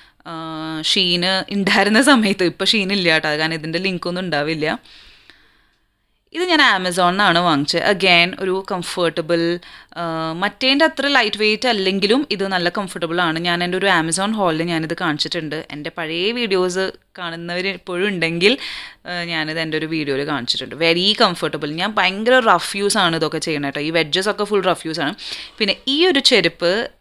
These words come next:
it was seven years ago എൻ്റെ എൻഗേജ്മെൻറ്റിന് യൂസ് ചെയ്തിട്ട്, ആ, ചെയ്തിട്ടുള്ളൊരു ചെരുപ്പാണ്. ആ, ആ, simple but ഒരു ക്യൂട്ട്, ആ പൂവൊക്കെ ഉള്ളത്. അതൊക്കെ, അതൊക്കെ സ്റ്റോൺസ് ആണ് കേട്ടോ. പൂവൊക്കെ സ്റ്റോൺസ് ആണ്.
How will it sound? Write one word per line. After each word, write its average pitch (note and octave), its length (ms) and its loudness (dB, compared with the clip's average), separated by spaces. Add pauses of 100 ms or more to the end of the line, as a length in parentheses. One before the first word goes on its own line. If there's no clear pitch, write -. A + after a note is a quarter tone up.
it F3 60 -16
was F3 500 -4
seven A3 300 2
years F#3 240 2
ago F3 280 2
എൻ്റെ E3+ 400 2
എൻഗേജ്മെൻറ്റിന് F#3 760 0
യൂസ് G#3+ 280 0
ചെയ്തിട്ട്, D#3 380 -2
ആ, D#3 400 -8
ചെയ്തിട്ടുള്ളൊരു E3 720 0
ചെരുപ്പാണ്. D#3+ 680 -2 (680)
ആ, - 80 -8 (1500)
ആ, C4 460 0 (340)
simple D4+ 380 -4
but D#4 200 0 (380)
ഒരു D#4 60 -10
ക്യൂട്ട്, B3+ 460 -6
ആ B3 60 6
പൂവൊക്കെ A#3 500 -4
ഉള്ളത്. G3+ 500 0
അതൊക്കെ, C#4 280 -2 (120)
അതൊക്കെ C#4+ 300 -2
സ്റ്റോൺസ് A3+ 400 0
ആണ് A#3 80 6
കേട്ടോ. G3+ 220 0
പൂവൊക്കെ A#3+ 440 -2
സ്റ്റോൺസ് G#3 420 0
ആണ്. F#3+ 260 4